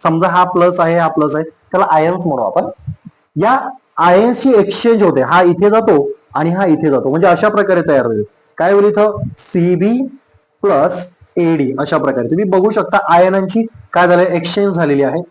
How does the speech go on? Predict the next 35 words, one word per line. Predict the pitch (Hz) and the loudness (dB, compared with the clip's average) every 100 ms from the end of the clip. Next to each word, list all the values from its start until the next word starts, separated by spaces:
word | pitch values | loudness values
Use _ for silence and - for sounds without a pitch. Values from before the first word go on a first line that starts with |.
| _ _ _ _ | _ _ _ _
सीच्या | 170 165 185 | -6 0 0
जागेवर | 180 190 190 | 2 0 0
ए | 165 | 0
आणि | 151 170 | 0 -2
एच्या | 151 160 | -2 -2
जागी | 151 | -2
सी | 170 165 123 | -2 -2 -2
गेला. | 107 107 _ _ _ _ 165 | -2 -6 _ _ _ _ -6
म्हणजे | 185 233 - - _ | -4 -4 -6 -16 _
exchange | 180 180 240 240 | 0 0 -2 2
of | 262 262 | 2 2
ion | - 180 180 190 | 2 2 2 0
takes | - 160 - 185 | -2 -4 -2 0
place | 151 160 - - - | 0 -2 -8 -14 -2
and | 196 | 0
the | 202 208 | 0 0
precipitate | 262 247 269 269 254 254 | -2 0 0 0 2 0
is | 247 202 | 0 -2
formed. | 208 156 127 - - - | 2 2 0 -6 -8 -4
आता | 160 | -2
मी | 214 | -2
तुम्हाला | 226 233 | 2 0
एक | 233 | 0
precipitate | 233 214 226 226 226 | -2 -2 -4 0 0
सांगितलं | 226 180 160 156 | 0 -2 0 0
होतं | 139 | 0
काय | 139 143 | 2 0
असतं. | 120 151 | 0 -4
तर | |
precipitate | 170 196 180 208 214 | -2 -4 -2 0 0
हा | 190 202 - _ | 0 -2 -6 _
अशा | 156 180 196 | -6 -4 -2
खालच्या | 175 151 | 0 0
दिशेने | 175 170 196 | -2 -2 -2
ॲरो | 196 147 185 | 0 0 0